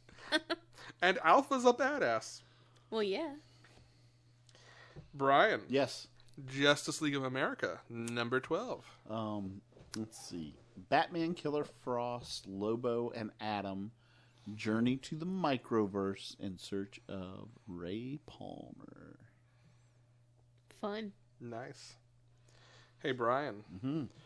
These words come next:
Speaker 2: New Superman number fourteen.
Speaker 3: Mm. <laughs> Um, new Superman steps up and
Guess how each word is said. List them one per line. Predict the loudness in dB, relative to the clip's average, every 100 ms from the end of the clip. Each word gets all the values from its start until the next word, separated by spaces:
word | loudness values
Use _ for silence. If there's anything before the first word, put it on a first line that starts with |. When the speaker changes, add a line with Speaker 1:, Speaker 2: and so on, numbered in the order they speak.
| -20 _ -10
Speaker 2:
New | -4 0 -2
Superman | -2 -6 -4 -4 -2 -4 -4
number | -4 -6
fourteen. | -6 -10 -10 -12 -12 -16 -20 -20 -20 -20 -20 -20 _ -20 -16 -10
Speaker 3:
Mm. | -6 -4 -4 -6 -8 -8 -10 -10 -12 -14 -16 -18 -20 -18 -16 -16 -12 -12 -10 -8 -6 -6 -10
<laughs> | -16 -20 -20 -8
Um, | -4 -2 -4 -4 -6 -12 _ _ _ -4
new | 0 0
Superman | -2 -4 -4 0 2 2
steps | -2 -6 2 2 2 -2
up | 0 2 0 -10 -8
and | -6 -4 -6 -8 -10